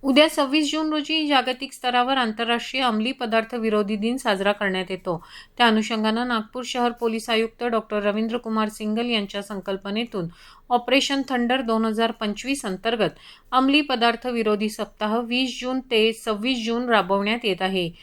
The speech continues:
सहपोलीस आयुक्त नवीन चंद्र रेड्डी, उपायुक्त महक स्वामी यांच्या मार्गदर्शनाखाली गणेशपेठ पोलीस ठाणे परिसरातून आज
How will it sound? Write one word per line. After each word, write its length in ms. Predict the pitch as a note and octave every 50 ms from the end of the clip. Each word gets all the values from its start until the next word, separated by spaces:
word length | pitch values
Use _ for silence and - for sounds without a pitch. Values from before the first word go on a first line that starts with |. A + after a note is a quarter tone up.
| - - - - _ -
सहपोलीस 540 | - C4 B3+ B3 A#3+ B3 B3 A#3+ A#3+ A3+ -
आयुक्त 340 | B3 A3 A3+ A3 A3+ - - B3 B3
नवीन 320 | A#3+ A3+ A3 A3 A3+ A3+
चंद्र 380 | G#3+ - A3+ A3 G#3 G#3 G3+ F#3+
रेड्डी, 380 | G3 G3+ G3+ F3+ F#3 A3+ B3+ A#3+ -
उपायुक्त 520 | A3+ G#3+ - A3+ A3 A3+ A3+ A3+ A3+ - A3+
महक 380 | A3 A3 A3 G3+ G3+ G3+ G3
स्वामी 440 | - - - A3 A#3 B3 A#3+ G3+ F#3
यांच्या 320 | F#3+ F#3+ F#3+ F#3+ - G#3+
मार्गदर्शनाखाली 1040 | G#3 G#3 G#3 G3 F#3 G3+ G#3+ A3+ A3+ G#3+ - - G#3 G3+ F#3+ - - A#3 A#3 A3 F3+ E3 - - - - - - - - A3+
गणेशपेठ 520 | A#3 B3 B3 C4 C4+ - - - C4+ D4 C#4+ - - _ -
पोलीस 480 | A#3 A3 A3+ C4 C#4 C#4 - - - -
ठाणे 220 | C4 B3 B3 B3
परिसरातून 800 | A#3+ - A3 G3+ G3+ G3+ - A3+ G#3+ A3+ B3 A#3+ - G3+ F3+ F3 E3+ -
आज 220 | G#3 A3 A3+ A#3